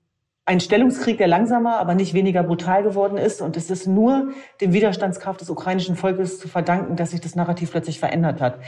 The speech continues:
Und plötzlich werden wir alle gezwungen, uns zu verhalten. Und darum geht's doch am Ende des Tages. Das weiß ich schon lange. Ja, das weiß ich, seitdem es uns gibt, weil so wurden wir erzogen.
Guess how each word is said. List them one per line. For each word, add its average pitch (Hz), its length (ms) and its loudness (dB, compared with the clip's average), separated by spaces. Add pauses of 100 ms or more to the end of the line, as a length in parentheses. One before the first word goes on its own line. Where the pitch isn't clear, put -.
(200)
Und 170 100 0
plötzlich 208 420 0
werden 196 220 4
wir 185 160 4
alle 196 180 4
gezwungen, 165 380 0
uns - 220 -4
zu - 100 -14
verhalten. 156 560 -2
Und 127 140 -2
darum 156 200 2
geht's 175 200 2
doch 170 100 0
am 143 120 0
Ende 143 180 0
des 135 160 -2
Tages. 135 360 -2 (260)
Das 185 200 2
weiß 180 200 4
ich - 140 2
schon 262 140 4
lange. 277 380 4 (340)
Ja, 170 300 -2
das - 160 0
weiß 185 180 4
ich, 214 200 -2 (260)
seitdem 196 340 4
es 190 100 0
uns - 200 -4
gibt, - 420 0
weil 170 180 4
so 185 220 4
wurden 190 220 4
wir 185 100 6
erzogen. 190 640 2